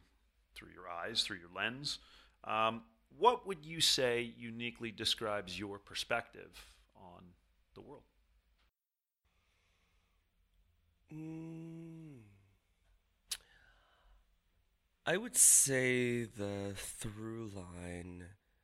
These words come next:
Speaker 2: of, of my work, and that spills over into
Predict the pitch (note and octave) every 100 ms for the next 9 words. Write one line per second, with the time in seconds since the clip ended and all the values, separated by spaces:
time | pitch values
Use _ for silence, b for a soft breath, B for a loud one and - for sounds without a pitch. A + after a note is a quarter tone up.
0 | _ _ _ _ F#2 F2+ F2 E2+ F2 F2
1 | - - F#2+ F#2 F2+ F2 F2+ F2+ E2+ F2+
2 | E2+ E2+ E2 _ _ _ _ _ _ _
3 | F#2+ - G2 F#2+ F#2 F2 E2+